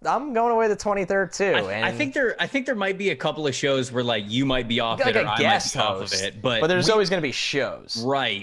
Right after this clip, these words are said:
Speaker 1: This
Speaker 2: right.
Speaker 1: is
Speaker 2: This is
Speaker 1: like,
Speaker 2: right. <laughs>
Speaker 1: you and I might not be able, you might not be able to get through to us on a cell phone right now, is what I'm saying, at the same time.
Speaker 2: I hope not. I hope
Speaker 1: I ho-,
Speaker 2: not.
Speaker 1: yeah, I hope not as well. So we
Speaker 2: But
Speaker 1: are
Speaker 2: go ahead, go
Speaker 1: admittedly
Speaker 2: ahead.
Speaker 1: excited,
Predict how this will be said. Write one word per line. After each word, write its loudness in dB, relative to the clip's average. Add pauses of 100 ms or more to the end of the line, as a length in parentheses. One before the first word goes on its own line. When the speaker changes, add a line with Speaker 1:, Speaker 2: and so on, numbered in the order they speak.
Speaker 1:
This 2
Speaker 2:
right. 6
Speaker 1:
is 2
Speaker 2:
This 4
is 4
Speaker 1:
like, 0 (100)
Speaker 2:
right. -2 (140)
<laughs> -14
Speaker 1:
you 0
and 4
I 2
might 2
not 2
be 2
able, 2
you 0
might 0
not 2
be 2
able 2
to -2
get -4
through -2
to 2
us 0
on -4
a -8
cell 0
phone -10
right -2
now, -2
is -8
what 2
I'm 0
saying, -6
at -4
the -4
same -2
time. -6 (140)
Speaker 2:
I -2
hope -4
not. -16 (260)
I -2
hope 0
Speaker 1:
I 4
ho-, 2
Speaker 2:
not. -6
Speaker 1:
yeah, 2
I 0
hope 0
not 0
as -6
well. 0
So 0
we 4
Speaker 2:
But 4
Speaker 1:
are 2 (340)
Speaker 2:
go 2
ahead, 2
go 4
Speaker 1:
admittedly 2
Speaker 2:
ahead. 2
Speaker 1:
excited, -2